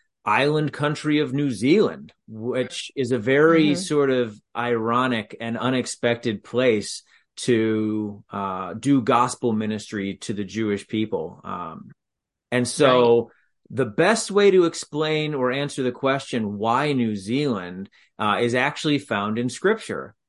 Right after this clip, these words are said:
Speaker 1: uh, in the book of Acts, chapter one, verse eight. And most people are familiar with this verse. It's, and oftentimes
Speaker 2: Mm-hmm.
Speaker 1: it's a, it's a favorite memory verse. It says, Jesus
Speaker 2: Mm-hmm.
Speaker 1: speaking to his disciples in Jerusalem,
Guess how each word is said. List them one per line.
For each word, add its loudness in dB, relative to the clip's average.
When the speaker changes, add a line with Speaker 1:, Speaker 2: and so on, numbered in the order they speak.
Speaker 1:
uh, 0
in 0
the 0
book 0
of -4
Acts, -2
chapter -4
one, 0
verse -2
eight. 0
And -6
most 2
people 2
are 6
familiar 0
with -4
this -8
verse. 0
It's, -4
and -2
oftentimes 0
Speaker 2:
Mm-hmm. -6
Speaker 1:
it's -8
a, 0
it's -8
a -4
favorite 4
memory 0
verse. -4
It -10
says, 0
Jesus -2
Speaker 2:
Mm-hmm. -8
Speaker 1:
speaking 2
to 4
his 0
disciples -2
in 2
Jerusalem, 2